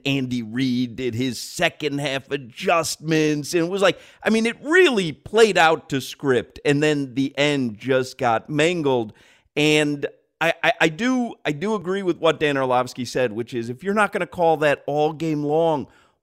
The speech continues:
what on earth would possess you to call it in that? And I see the jersey tug. It's so very slight, but like you say,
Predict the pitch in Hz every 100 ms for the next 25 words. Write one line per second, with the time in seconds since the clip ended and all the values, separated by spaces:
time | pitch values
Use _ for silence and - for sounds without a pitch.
0 | _ 143 185 233 226 156 143 127 - -
1 | 208 247 - 156 151 160 160 160 143 185
2 | 190 - 190 156 - - - 165 190 196
3 | 190 - 165 165 165 190 180 - _ _
4 | _ _ 131 147 151 - 220 233 220 214
5 | 226 220 196 156 - - 208 175 127 117
6 | 156 - - 196 190 170 185 170 156 -
7 | 175 170 135 156 147 170 156 165 - 214
8 | 175